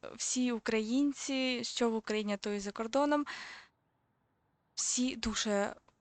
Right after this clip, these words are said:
дуже зраділи перемозі, хоча то це було настільки швидко, просто я, я не зрозуміла нічого, я навіть не встигла нічого зробити такого.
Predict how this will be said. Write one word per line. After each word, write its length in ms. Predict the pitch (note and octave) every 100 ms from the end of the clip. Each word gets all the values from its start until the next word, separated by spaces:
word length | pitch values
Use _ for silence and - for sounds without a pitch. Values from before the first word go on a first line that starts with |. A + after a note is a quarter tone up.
| _
дуже 260 | B3 A#3 G#3+
зраділи 520 | G3 G3+ F#3 G3 F#3+
перемозі, 520 | - G3+ G#3 B3+ B3+
хоча 260 | A#3 A#3+ C4+
то 120 | B3
це 200 | A#3 -
було 220 | B3+ C#4
настільки 720 | B3 B3 - - F4 D4 -
швидко, 960 | A#3+ - A3 G3 C#4+ G4 - - F#3+ F3+ - _ _ _
просто 520 | - A#3 A#3+ A#3 -
я, 260 | A3 A#3 A#3
я 160 | A#3 C#4+
не 100 | D4+
зрозуміла 520 | C4+ C4 C4+ B3+ G#3+
нічого, 320 | G#3 G3+ G3+
я 60 | A3
навіть 260 | B3+ B3+
не 60 | C4+
встигла 340 | - E4+ D4+
нічого 280 | C#4 C#4 C4+
зробити 400 | C4 C4 C4 A#3
такого. 280 | G#3 G#3